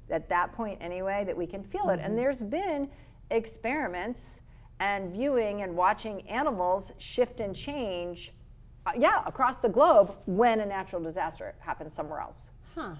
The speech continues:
Speaker 1: You know, they talk about cows, like, animals that will react to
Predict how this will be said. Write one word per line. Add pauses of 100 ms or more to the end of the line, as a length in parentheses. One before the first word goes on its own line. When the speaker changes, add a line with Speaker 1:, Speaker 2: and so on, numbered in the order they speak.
(100)
Speaker 1:
You
know,
they
talk
about
cows,
like,
animals
that
will
react (480)
to